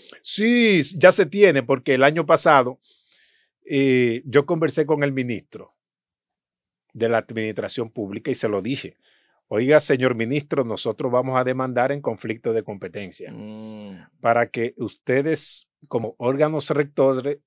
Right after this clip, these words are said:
Speaker 1: rectores de la administración pública, incluyendo al Ministerio de la Presidencia, Contraloría,
Speaker 2: Claro.
Speaker 1: Hacienda, puedan entender que la defensa pública es un órgano constitucional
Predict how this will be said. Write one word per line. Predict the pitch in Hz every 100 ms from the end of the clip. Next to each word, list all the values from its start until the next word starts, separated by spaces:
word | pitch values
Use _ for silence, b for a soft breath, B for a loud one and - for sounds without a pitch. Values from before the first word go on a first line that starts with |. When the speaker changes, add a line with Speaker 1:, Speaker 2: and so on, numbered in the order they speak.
| -
Speaker 1:
rectores | - 120 - 143 117 98 - - _ b b b -
de | 110
la | 117
administración | 117 - 117 117 113 107 113 131 139
pública, | - 143 123 117 143 156 _ _ _ _ _ _ _ _ _
incluyendo | - 117 123 104 107 127
al | 139
Ministerio | 131 120 - 143 131 117
de |
la | 113 107
Presidencia, | 110 - 95 98 101 95 104
Contraloría, | - 98 104 104 104 104 110
Speaker 2:
Claro. | 104 104 117
Speaker 1:
Hacienda, | 107 - 110 107 104 110 b b b _
puedan | - 131 156
entender | 160 156 147 127 120 143
que | 143
la | 127
defensa | 117 107 123 120 131
pública | 123 127 123 123
es | 117
un | 131 113
órgano | 120 147 127 113
constitucional | 107 104 110 95 - 135 113 117 139